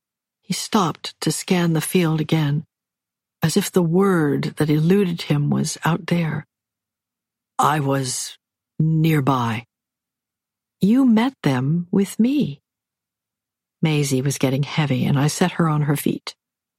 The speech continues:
The girls went straight down the steps and started kicking leaves. "Remember? You and me, and Sebastian, and Pallas. We drove up here for lunch."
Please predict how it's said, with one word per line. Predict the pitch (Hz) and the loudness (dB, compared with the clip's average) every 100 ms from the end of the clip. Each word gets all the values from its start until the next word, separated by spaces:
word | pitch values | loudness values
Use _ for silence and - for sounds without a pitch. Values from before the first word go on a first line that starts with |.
| _ _ | _ _
The | 175 | 0
girls | 202 190 175 165 | 2 2 0 -2
went | 156 151 | -4 -4
straight | - - 226 - | -2 -2 0 0
down | 180 180 | 0 0
the | 175 | -4
steps | - - - - | -4 -6 -6 -6
and | - 156 | -4 -4
started | - 160 147 143 - | -4 -2 -2 -6 -4
kicking | 196 - 151 | -4 0 0
leaves. | 160 160 151 143 156 - _ _ _ _ _ - | 0 0 0 -2 -6 -12 _ _ _ _ _ 0
"Remember? | 202 226 269 359 392 _ _ _ _ _ _ _ _ _ - | 2 4 2 0 -4 _ _ _ _ _ _ _ _ _ 0
You | 190 202 240 269 | 2 4 2 2
and | 185 160 | 2 2
me, | 170 190 214 247 - _ _ _ _ _ _ | 4 4 2 0 -6 _ _ _ _ _ _
and | - 156 | -4 -4
Sebastian, | - 156 165 - - 208 233 - _ _ _ _ _ _ | -2 0 0 -2 0 2 0 -4 _ _ _ _ _ _
and | 143 - | -6 -2
Pallas. | 147 156 214 - - - _ _ _ _ _ _ _ _ _ _ - | -2 0 0 -2 -8 -14 _ _ _ _ _ _ _ _ _ _ 0
We | 202 | 2
drove | 196 208 208 | 4 2 0
up | 202 | 0
here | - 208 | 0 0
for | - | 0
lunch." | 214 247 208 - - | 0 0 -2 -6 -10